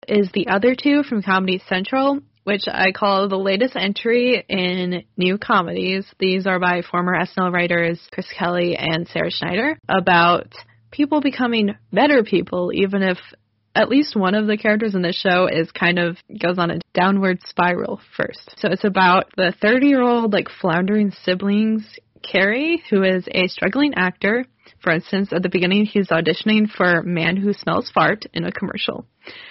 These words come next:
Um, <laughs> their one note is, like, to make it sound less gay. <laughs> He's just like, "What?" <laughs> And Brooke,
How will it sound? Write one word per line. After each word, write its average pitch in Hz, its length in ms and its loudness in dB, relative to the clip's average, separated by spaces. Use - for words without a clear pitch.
Um, 226 760 4
<laughs> - 60 -20
their 208 180 4
one 214 220 2
note 175 260 2
is, 196 160 -2
like, - 200 -2
to 220 100 -2
make - 200 -4
it - 140 -6
sound - 460 -2
less - 340 -4
gay. 85 280 2
<laughs> - 220 -12
He's 247 240 2
just - 180 -4
like, 185 160 -2
"What?" 156 260 -2
<laughs> - 720 -4
And 214 720 2
Brooke, 196 340 0